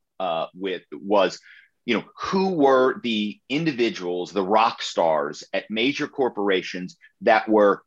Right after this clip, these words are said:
creating entirely new products, creating, you know, um,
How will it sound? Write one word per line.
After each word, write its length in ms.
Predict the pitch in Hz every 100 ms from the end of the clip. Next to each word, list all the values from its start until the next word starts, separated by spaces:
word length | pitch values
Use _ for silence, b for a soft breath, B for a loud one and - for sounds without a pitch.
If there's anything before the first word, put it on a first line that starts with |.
| _
creating 920 | - 147 131 135 147 123 110 101 104
entirely 600 | 113 104 - 127 131 131 113
new 160 | 107
products, 800 | - 101 87 87 85 82 - - b b _
creating, 760 | 139 131 131 127 120 107 98 _ _
you 120 | 120 113
know, 240 | 92 - - -
um, 400 | 98 90 87